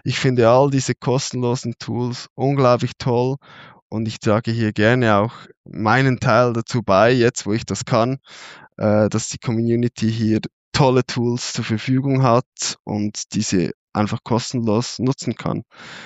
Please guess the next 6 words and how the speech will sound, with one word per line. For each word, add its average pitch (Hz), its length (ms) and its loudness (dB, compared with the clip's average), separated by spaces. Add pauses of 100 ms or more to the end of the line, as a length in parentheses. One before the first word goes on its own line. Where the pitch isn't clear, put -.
(320)
Klar 139 240 4
kostet 180 500 0
das - 480 0
ein 127 180 -2
bisschen 208 440 0
was, 175 440 0